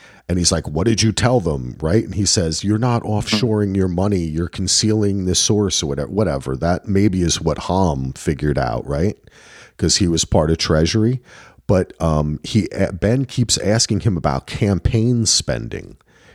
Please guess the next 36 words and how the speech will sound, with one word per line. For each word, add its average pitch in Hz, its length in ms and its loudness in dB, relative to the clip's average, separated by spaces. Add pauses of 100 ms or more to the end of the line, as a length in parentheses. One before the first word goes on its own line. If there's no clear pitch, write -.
He's 87 220 0
like, 85 180 0
"Did 95 200 -2
you 98 160 2
ask 101 320 0
about, 101 440 0 (600)
did 85 180 0
you 95 100 2
say 123 220 2
anything 123 320 2
about 104 260 -2
campaign 117 680 2
spending?" 64 640 -4
And 80 140 -4
then 95 120 2
if - 140 -2
we 104 120 4
have 123 180 0
this 85 180 2
congressman 78 1160 -2 (920)
is 98 240 2
the 101 100 2
next, 90 640 0
or, 87 360 2 (100)
'cause 90 200 2
one 123 360 2
of 98 120 0
the 90 60 -10
things 120 400 0
that 82 140 2
we 87 100 0
talked 87 300 0
a 73 40 0
little 135 260 2
bit 80 140 -4
about 73 440 0